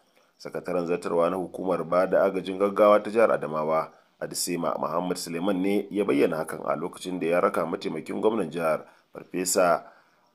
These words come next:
wato Khalid Tafwa Farauta, ziyarar jaje ga iyalan waɗanda abin ya shafa. Shugaban Adisema ya tabbatar da cewa ana ci gaba da aikin ceto,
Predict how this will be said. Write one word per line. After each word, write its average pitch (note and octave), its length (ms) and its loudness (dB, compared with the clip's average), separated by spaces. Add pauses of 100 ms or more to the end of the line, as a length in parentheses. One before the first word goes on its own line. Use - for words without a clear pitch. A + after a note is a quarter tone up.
wato F#2 280 0
Khalid C3 320 0
Tafwa D2+ 480 -2 (180)
Farauta, D#2+ 500 -2 (280)
ziyarar D#2+ 580 2
jaje F2+ 420 -2
ga F2 200 2
iyalan E2 400 0
waɗanda G#2+ 420 2
abin D#2+ 240 -4
ya D#2+ 60 -8
shafa. D#2 480 0 (240)
Shugaban D2+ 400 -6
Adisema F2+ 500 0
ya E2+ 160 2
tabbatar G2 420 -2
da G#2 80 -2
cewa D2 400 -2
ana D#2+ 240 -2
ci E2+ 140 -10
gaba D#2+ 200 -4
da E2 160 0
aikin E2 300 -4
ceto, F#2 440 -4